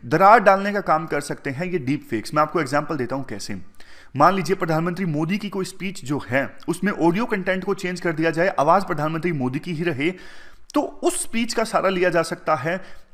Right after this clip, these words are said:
पाकिस्तान में लोगों की जो ओपिनियन है इंडिया के खिलाफ भड़काने के लिए। बाद में पाकिस्तान कुछ करे तो वो पाकिस्तान की सरकार बोले कि देखो उनके प्रधानमंत्री ने भी ऐसी ऐसी बातें बोली थी।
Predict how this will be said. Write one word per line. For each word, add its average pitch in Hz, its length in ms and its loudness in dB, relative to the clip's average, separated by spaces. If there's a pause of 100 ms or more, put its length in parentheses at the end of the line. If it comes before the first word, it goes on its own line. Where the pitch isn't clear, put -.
(220)
पाकिस्तान 226 480 6
में 226 120 0
लोगों 185 240 4
की 226 100 -2
जो 190 220 -4
ओपिनियन 175 380 -2
है 170 240 -4
इंडिया 160 280 -2
के 196 100 -4
खिलाफ 160 360 4
भड़काने 123 420 0
के 190 100 -2
लिए। 175 280 2 (320)
बाद 170 240 6
में 220 100 2
पाकिस्तान 196 440 2
कुछ 190 180 -6
करे 185 300 2
तो - 360 -8
वो 170 80 2
पाकिस्तान 175 500 4
की 175 60 -4
सरकार 165 360 2
बोले 160 240 0
कि 165 100 -4
देखो 156 280 -2
उनके 165 220 -2
प्रधानमंत्री 147 520 -2
ने 160 140 -2
भी 165 120 -2
ऐसी 151 260 -2
ऐसी 156 140 -2
बातें 131 280 0
बोली 123 240 0
थी। 120 180 -8